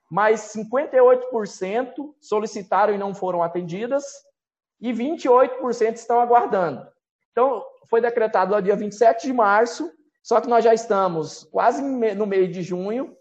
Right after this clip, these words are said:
O objetivo era manutenção de salário de, de, do, do colaborador, dos funcionários, mas até agora existe ainda uma certa morosidade de análise dos bancos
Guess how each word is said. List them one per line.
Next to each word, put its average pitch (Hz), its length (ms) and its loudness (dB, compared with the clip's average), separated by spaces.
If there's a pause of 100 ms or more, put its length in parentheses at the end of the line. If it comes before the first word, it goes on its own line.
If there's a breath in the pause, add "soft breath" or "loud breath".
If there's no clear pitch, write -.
(320)
O 202 120 4
objetivo 202 800 0
era 190 200 4
manutenção 220 920 0
de 170 120 -8
salário 160 600 0
de, 151 380 -8
de, 147 200 -10
do, 135 140 -16 (200)
do 147 180 -12
colaborador, 160 800 0
dos 165 140 -14
funcionários, 170 800 -6 (460)
mas 226 340 4
até 226 280 2
agora 240 680 4
existe 208 400 -2
ainda 220 320 -2
uma 226 200 0
certa 220 360 -4
morosidade 185 1000 0
de 160 220 -4
análise 226 720 -2
dos 156 280 -12
bancos 180 640 -6